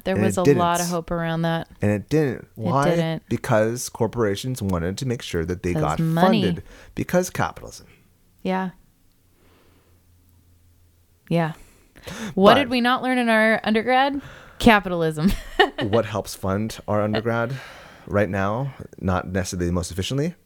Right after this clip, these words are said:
Speaker 2: Capitalism.
Speaker 1: <laughs> Yeah. Yeah, it's true.
Speaker 2: We should consider talking about this
Speaker 1: <laughs>
Speaker 2: deeper. Okay.
Speaker 1: Yeah.
Speaker 2: But no, th-, yeah, there are a lot of holes in our, uh, thankfully, I, I,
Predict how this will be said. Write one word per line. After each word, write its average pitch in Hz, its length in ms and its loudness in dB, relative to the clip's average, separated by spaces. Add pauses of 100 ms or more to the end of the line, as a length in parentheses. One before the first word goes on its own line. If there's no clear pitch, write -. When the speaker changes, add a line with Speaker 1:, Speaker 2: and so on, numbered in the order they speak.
(160)
Speaker 2:
Capitalism. - 520 -8
Speaker 1:
<laughs> 233 600 2
Yeah. 202 340 -6 (880)
Yeah, - 260 -2
it's - 180 -12
true. 190 380 -4 (2000)
Speaker 2:
We - 240 -6
should - 140 -8
consider - 340 -8
talking - 280 -12
about - 140 -14
this - 320 -10 (320)
Speaker 1:
<laughs> 302 320 -6
Speaker 2:
deeper. 180 480 -4 (180)
Okay. 131 380 2 (380)
Speaker 1:
Yeah. 220 160 2 (160)
Speaker 2:
But - 120 -12
no, 151 200 0
th-, 143 200 -4
yeah, 160 140 4
there 135 140 2
are - 20 4
a 139 60 4
lot 135 240 4
of 131 80 -2
holes 120 280 0
in 120 80 -2
our, 104 240 0 (140)
uh, 95 100 -2 (260)
thankfully, 127 500 2
I, 101 60 4
I, 104 200 -4